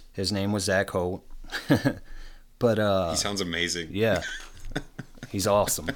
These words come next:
Speaker 1: <laughs> But no, uh, seriously, man, um, <clears throat> you took the time to, uh, you know, take me underneath your wing, and, uh, dude, I love you for that. Um,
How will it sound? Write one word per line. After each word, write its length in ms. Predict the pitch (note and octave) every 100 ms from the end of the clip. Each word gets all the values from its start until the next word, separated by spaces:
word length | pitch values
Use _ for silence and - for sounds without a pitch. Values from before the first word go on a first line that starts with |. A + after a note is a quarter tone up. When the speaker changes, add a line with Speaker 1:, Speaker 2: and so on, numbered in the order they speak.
| - - A#2 -
Speaker 1:
<laughs> 340 | F#3 - D#3+ - - - - - - -
But 120 | D3 D#3+
no, 280 | E3 C3
uh, 400 | G#2 A#2+ C3 A#2 G2+
seriously, 420 | D#3+ D#3+ - G#2
man, 380 | G2 G#2 A2 -
um, 520 | G#2 G#2+ G#2 G2+ F2+ - _ _ _ _ _
<clears throat> 460 | G#3+ F3 D3+ A2 F2 - - _
you 120 | A2 A#2+
took 220 | D3 -
the 60 | A#2+
time 400 | A#2 A2+ A#2 A2+
to, 360 | - G#2+ G#2
uh, 340 | G2 G2 F#2+ F#2 - _ _ _ _ _ _
you 120 | A2
know, 120 | A2 G#2+
take 240 | A2 G2+
me 140 | A2
underneath 340 | G2+ G#2 G#2 G2+
your 140 | F#2
wing, 460 | F2+ G2 A#3+ F2 E2
and, 240 | D2 F#2 F#2+
uh, 340 | F#2+ E2+ D2+ -
dude, 180 | F#2+ G2+
I 40 |
love 260 | E2+ F#2+ G#2+
you 80 | F#2
for 160 | F#2
that. 300 | D#2 D2+ C2 - - - - _ _ _ - -
Um, 540 | F2+ F#2 F2 D#2+ B1